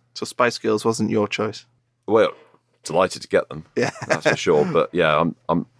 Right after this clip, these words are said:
Speaker 2: Stu's gone and bought something like, "Oh, I'll have eighty tickets," or something like that. And I'm like, "Mm."
Speaker 1: He told me that I would like to go see them. I was like, "Stuart, I'm not being funny, but Spice Girls is probably not my thing." I was like,
Speaker 2: What's your thing?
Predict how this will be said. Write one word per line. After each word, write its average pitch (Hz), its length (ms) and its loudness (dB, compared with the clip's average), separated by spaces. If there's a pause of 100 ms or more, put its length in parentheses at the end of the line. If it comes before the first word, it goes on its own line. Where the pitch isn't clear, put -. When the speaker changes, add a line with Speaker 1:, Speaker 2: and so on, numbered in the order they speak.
(180)
Speaker 2:
Stu's - 480 0
gone 85 140 0
and 80 140 -2
bought 85 220 2
something 78 220 0
like, 71 200 0 (520)
"Oh, 82 100 0
I'll 82 100 2
have 90 240 -8
eighty 110 300 0
tickets," - 400 -2
or 73 60 -8
something 76 180 2
like 80 140 4
that. - 60 -12
And 73 80 -4
I'm 73 60 -2
like, 71 140 0 (200)
"Mm." 73 220 -8 (280)
Speaker 1:
He 147 60 4
told 202 240 0
me 156 160 -2
that 156 140 2
I 131 60 4
would 123 340 0
like 131 320 0
to 143 100 -4
go 113 160 0
see 107 220 -2
them. 180 160 2
I 180 60 4
was 147 120 -2
like, 117 140 0
"Stuart, 165 320 0
I'm 131 80 0
not 135 100 0
being 113 160 -2
funny, 135 240 0
but 127 140 -6
Spice 139 360 -2
Girls 117 320 2
is 110 300 -2 (540)
probably 147 260 0
not 143 160 2
my 123 160 2
thing." 113 300 -4 (280)
I 139 60 -4
was 117 100 -2
like, 123 120 -6
Speaker 2:
What's 98 200 2
your 87 140 4
thing? 69 200 -6